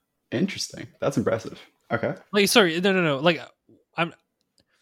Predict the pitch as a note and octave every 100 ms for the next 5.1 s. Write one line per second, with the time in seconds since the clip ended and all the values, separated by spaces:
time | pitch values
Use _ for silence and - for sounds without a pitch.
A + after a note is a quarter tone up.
0 | - C3+ C#3 C4 D3 D3 C#3+ C#3 A2+ -
1 | - - G#2 - A2 - - _ _ _
2 | _ _ _ _ _ - F#3 - F3+ -
3 | F#3+ A#3 A3+ G3+ G#3 G3+ F3+ E3+ D#3 -
4 | C#3+ - G#3 - _ D#3 D#3+ - F3 D#3+
5 | D3+